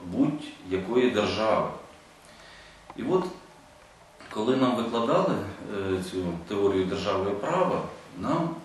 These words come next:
як за постулат, вбили в голову, що де-, в демократії в першу чергу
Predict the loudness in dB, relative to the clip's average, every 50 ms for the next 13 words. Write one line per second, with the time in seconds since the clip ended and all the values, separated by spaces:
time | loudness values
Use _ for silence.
0 | -16 -16 -10 -6 -4 -4 -4 -4 -4 -6 -6 -6 -6 -6 -6 -6 -6 -6 -4 0
1 | 2 2 2 0 -2 -6 -10 -16 -20 -20 -20 -20 -20 -20 -20 -20 -20 -20 -20 -20
2 | -20 -20 -14 -12 -12 -6 -2 0 2 2 2 2 2 0 -2 -2 -2 0 0 0
3 | -2 -2 -4 -8 -10 -14 -18 -20 -20 -20 -20 -20 -20 -20 -18 -16 -12 -8 -4 -2
4 | -2 -2 -4 -6 -12 -18 -20 -20 -20 -20 -20 -20 -20 -20 -20 -20 -20 -20 -20 -20
5 | -20 -20 -20 -20 -20 -20 -20 -14 -10 -8 -8 -8 -8 -10 -6 -4 -2 0 2 0
6 | 0 0 0 0 0 0 0 -2 -4 -4 -4 -4 -6 -8 -12 -16 -20 -20 -20 -20
7 | -14 -10 -8 -8 -4 -4 -4 -4 -2 0 2 2 2 2 2 0 -2 -4 -6 -6